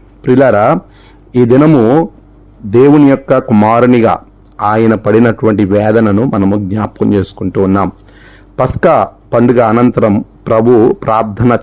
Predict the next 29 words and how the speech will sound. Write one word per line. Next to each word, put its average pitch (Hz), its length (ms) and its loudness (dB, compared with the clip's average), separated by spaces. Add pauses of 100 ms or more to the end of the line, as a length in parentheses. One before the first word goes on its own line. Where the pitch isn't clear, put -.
చేయటానికి 104 460 -4
శిష్య - 300 -6
బృందంతో 104 460 -2
కలిసి 104 540 -2 (460)
కెద్రోను 135 400 2
వాగు 117 280 2
దాటి 110 540 0 (100)
గెత్సెమనే 123 440 0
వనంలోకి 107 840 0 (100)
ఆయన 101 160 -2
వెళ్ళాడు. 92 420 -2 (560)
అప్పుడు 139 260 0
యేసును 139 400 2
పట్టుకోవడానికి 123 1120 2 (400)
అనేక 113 300 0
మంది 117 260 4
యూదా 107 300 4
ఇస్కరియోతుతో 107 600 0
కలిసి 110 440 -2
అక్కడ 101 160 0
రావడం 98 500 0
యోహాను 101 240 0
సువార్త 101 260 -4
పద్దెనిమిదో 104 400 -2
అధ్యాయం 98 440 -2
మూడు 92 120 -2
నుండి 95 220 -2
ఐదు 95 200 -4
వచనాల్లో 95 640 -4